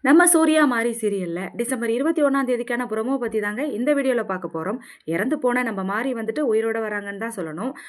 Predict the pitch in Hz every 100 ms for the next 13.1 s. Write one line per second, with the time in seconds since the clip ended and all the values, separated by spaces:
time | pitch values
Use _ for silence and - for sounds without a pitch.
0 | - - 208 285 269 220 254 208 208 247
1 | 262 214 240 226 208 196 190 190 220 185
2 | 165 160 175 269 165 185 226 233 233 208
3 | 156 - 285 285 - _ 240 285 285 285
4 | 254 220 214 196 190 190 185 196 - 214
5 | 240 269 254 214 190 190 202 190 185 190
6 | 190 - 262 269 277 277 233 220 220 214
7 | 196 - 208 190 180 190 254 262 240 190
8 | 180 170 180 - _ _ - 240 240 262
9 | 277 247 254 233 208 202 226 - 254 262
10 | 240 240 226 226 208 202 185 190 190 185
11 | 185 190 196 196 202 208 208 190 180 226
12 | 339 - 196 202 190 185 240 190 156 180